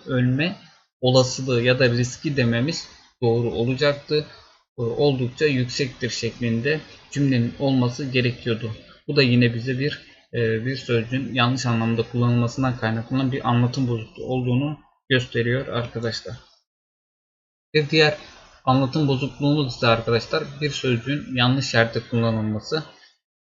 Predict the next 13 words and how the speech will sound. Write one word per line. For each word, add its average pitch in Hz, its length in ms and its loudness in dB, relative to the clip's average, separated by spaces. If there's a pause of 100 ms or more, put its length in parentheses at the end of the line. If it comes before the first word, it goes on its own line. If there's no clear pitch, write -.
Ee, 127 380 0
burada 175 240 2
ise 170 260 2
arkadaşlar 139 640 2 (460)
anlatım 151 480 2
bozukluğuna 143 680 2
neden 135 300 2
olan 127 260 4
şey 160 280 -4 (100)
sözcüğün 131 580 0
doğru 139 280 2
yerde 127 360 4 (180)
kullanılmaması. 120 800 2